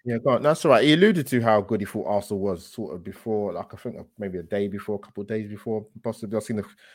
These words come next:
seen a few interviews, but yeah, that's quite, um, that's quite high praise from an opposing manager. Um, and I've got a lot of respect for Thomas Frank 'cause I think he's done an amazing job at, at Brentford even before he got him up. Um, so yeah, it's a lot of, <laughs> um,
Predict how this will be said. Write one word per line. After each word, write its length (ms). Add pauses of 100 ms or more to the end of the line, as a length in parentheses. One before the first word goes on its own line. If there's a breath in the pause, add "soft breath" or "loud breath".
seen 140
a 60
few 140
interviews, 500
but 300 (680 soft breath)
yeah, 160
that's 160
quite, 380
um, 320 (1120)
that's 120
quite 240
high 180
praise 280
from 140
an 60
opposing 340
manager. 420 (260)
Um, 720 (300)
and 100
I've 60
got 80
a 60
lot 20
of 60
respect 260
for 80
Thomas 260
Frank 240
'cause 140
I 40
think 100
he's 100
done 140
an 40
amazing 340
job 200
at, 100 (160)
at 100
Brentford 360
even 260
before 320
he 80
got 160
him 120
up. 180 (180)
Um, 320 (760)
so 140
yeah, 160
it's 120
a 60
lot 160
of, 320
<laughs> 0
um, 340